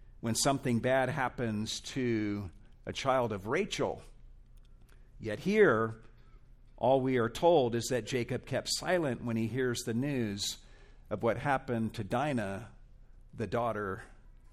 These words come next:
of Leah. While Jacob is waiting for his sons to come in from the field, Shechem's father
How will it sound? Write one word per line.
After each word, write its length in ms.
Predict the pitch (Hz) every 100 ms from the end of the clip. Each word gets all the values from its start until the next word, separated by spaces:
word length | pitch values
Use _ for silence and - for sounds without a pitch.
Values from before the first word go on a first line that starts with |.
| - - - -
of 160 | - 92
Leah. 540 | 104 107 95 95 - - - - - - - - - - - - - - - -
While 140 | 117 123
Jacob 380 | 120 156 151 131
is 160 | 110
waiting 340 | 127 147 147 135
for 200 | 135 123
his 180 | 113
sons 320 | - 147 143 117
to 80 | 123
come 200 | 147 139
in 160 | 131
from 160 | 131 120
the 60 |
field, 420 | 117 160 156 135 113
Shechem's 500 | - 151 143 123 -
father 540 | 139 147 147 120 104